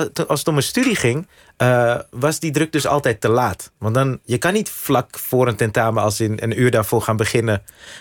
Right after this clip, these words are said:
Maar, eh, als je een show maakt, bij mij is het meeste, dat zit in mijn hoofd. Ik schrijf ook heel weinig op. Ik schrijf wel steekwoorden, maar het meeste ontstaat in mijn hoofd.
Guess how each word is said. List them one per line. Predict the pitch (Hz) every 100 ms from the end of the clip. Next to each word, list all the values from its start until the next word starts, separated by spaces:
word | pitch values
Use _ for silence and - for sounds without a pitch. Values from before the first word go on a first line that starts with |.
| -
Maar, | 117 127 - _ -
eh, | 107 104 101 95 - - -
als | 123 -
je | 131 -
een | 110 107
show | - 156 196
maakt, | 113 104 - _ - _
bij | 127
mij | 131 139 135
is | 127 -
het | 120
meeste, | 120 135 143 - 113 104 - _
dat | 131 135
zit | 147
in | 131
mijn | 104
hoofd. | 123 -
Ik | -
schrijf | - 123 131
ook | 127 -
heel | 120 120
weinig | 110 110
op. | - 123 - _ _ _ -
Ik | 101
schrijf | 110
wel | 95
steekwoorden, | - 123 127 104 92
maar | 95
het | 98
meeste | 107 -
ontstaat | - - 123 123
in | 110
mijn | 110
hoofd. | 107